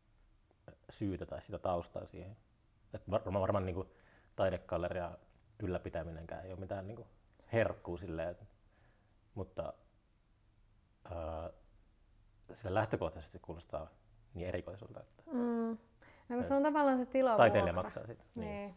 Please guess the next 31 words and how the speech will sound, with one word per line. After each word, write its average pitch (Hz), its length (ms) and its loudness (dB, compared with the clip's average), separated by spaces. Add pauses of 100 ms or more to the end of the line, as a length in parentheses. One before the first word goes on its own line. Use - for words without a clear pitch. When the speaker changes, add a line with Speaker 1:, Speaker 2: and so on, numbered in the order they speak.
(100)
Speaker 1:
Niin. 104 120 -6
Speaker 2:
Kun 226 80 -8
sä 240 60 -4
niinku 269 260 6
vuokraat 254 520 4
sitä 196 200 -4
tilaa 185 380 -8 (220)
Speaker 1:
Niin. 92 260 -4 (420)
Speaker 2:
omaan 202 300 -8
käyttöön, 220 580 -12
niin 202 120 -14
se 208 80 -10
on 202 100 -6
niinku 185 200 -8
se, - 200 -18 (1500)
et 185 100 -14
kukaan 196 320 -8
ei 185 100 -8
anna 190 280 -6
sitä - 200 -14
sun - 160 -16
käy-, 247 280 -12
tai 202 160 -6
siis 202 160 -14
on 226 140 -6
myös 196 280 -8
gallerioita 208 580 -6
tietysti, 240 440 -14
jotka 226 280 -10
ei 220 120 -6
maksa, 220 360 -12